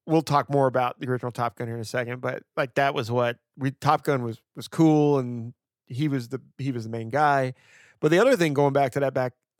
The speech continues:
you know, that time, um, is to think about, and I mean, again, y-,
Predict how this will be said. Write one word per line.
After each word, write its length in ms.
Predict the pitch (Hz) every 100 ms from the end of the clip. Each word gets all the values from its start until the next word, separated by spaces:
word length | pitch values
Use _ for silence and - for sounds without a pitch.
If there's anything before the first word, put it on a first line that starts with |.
| _
you 200 | 240 165
know, 100 | 143
that 260 | 151 160 -
time, 600 | - 151 151 139 - 160 _ _ _ _ _ -
um, 600 | - 147 139 127 123 127 - _ _ _ _ _ _ _ _ _ -
is 160 | 156
to 80 | 131
think 220 | 127 170
about, 420 | 160 139 139 139 -
and 120 | 165
I 140 | 147 160
mean, 240 | 151 143
again, 380 | 143 131 160 139
y-, 120 | 143